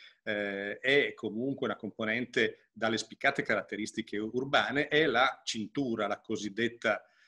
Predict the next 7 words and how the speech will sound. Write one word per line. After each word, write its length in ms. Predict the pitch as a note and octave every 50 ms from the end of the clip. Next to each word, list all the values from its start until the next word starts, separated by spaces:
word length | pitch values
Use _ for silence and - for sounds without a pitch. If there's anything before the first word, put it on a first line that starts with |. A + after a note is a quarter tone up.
| _ _
cintura 800 | - - A2+ G#2 - - B2+ B2+ B2+ A#2+ A#2 A2 G2+ G2 G2+ G2+
metropolitana, 960 | G#2+ A2 G#2+ - G#2+ - A#2+ B2+ F3 F#3 - - A2+ A2+ C3 D3 C#3+ A#2+ G#2+
costituitesi 1040 | - - G#2+ - G#2+ - - A2+ A2+ - A2+ G#2+ - - - G#2+ G#2+ G#2+ G#2 G2+ G2+
nel 200 | G2+ G2+ G2 -
corso 400 | - A2 G#2+ G#2+ - - - G#2
del 220 | G#2 G2+ - -
tempo, 680 | - A#2 A2+ A2+ A2+ A2+ A2+ - A2+ G#2 G2+ F#2+ -